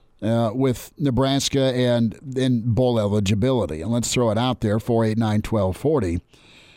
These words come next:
Uh, with Nebraska and this season, what's bigger? What's a bigger deal for the program, given its current state?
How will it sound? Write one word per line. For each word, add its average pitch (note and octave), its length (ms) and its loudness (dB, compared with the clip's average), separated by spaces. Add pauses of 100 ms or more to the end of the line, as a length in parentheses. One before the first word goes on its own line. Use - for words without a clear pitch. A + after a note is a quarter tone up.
(300)
Uh, G#2 220 0
with A#2+ 240 0
Nebraska B2+ 840 0
and A#2 340 0
this A2+ 260 -2
season, A#2 500 0
what's C3+ 220 -2
bigger? B2+ 440 0
What's C#3 160 -2
a C#3 60 0
bigger B2+ 280 0
deal A2 380 0
for - 160 -4
the G#2 80 0
program, G#2+ 560 0
given A#2 260 0
its G2+ 180 -6
current G2+ 360 -4
state? C#3+ 540 -2